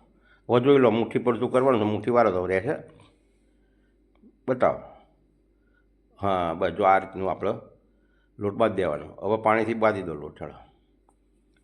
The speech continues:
ગરમ પાણીથી લોટ બાંધીએ ને તો શું કાઠો બંધાય.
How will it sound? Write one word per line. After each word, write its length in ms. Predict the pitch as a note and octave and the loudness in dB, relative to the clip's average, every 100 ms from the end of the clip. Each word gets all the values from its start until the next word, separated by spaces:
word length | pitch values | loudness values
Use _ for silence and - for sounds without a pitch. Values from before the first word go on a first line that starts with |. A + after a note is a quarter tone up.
| _ _ _ _ | _ _ _ _
ગરમ 280 | A#2 A2+ B2+ | 0 2 2
પાણીથી 320 | B2+ B2 B2+ | 2 2 2
લોટ 160 | C3+ C#3 | 0 0
બાંધીએ 320 | C#3 C3+ F3 | 2 2 2
ને 100 | D#3 | 0
તો 140 | C#3 C#3 | -2 -4
શું 140 | E3 | -2
કાઠો 300 | C3+ G#2+ A2 | -2 -2 -2
બંધાય. 360 | F2+ E2 D#2 | -6 -8 -12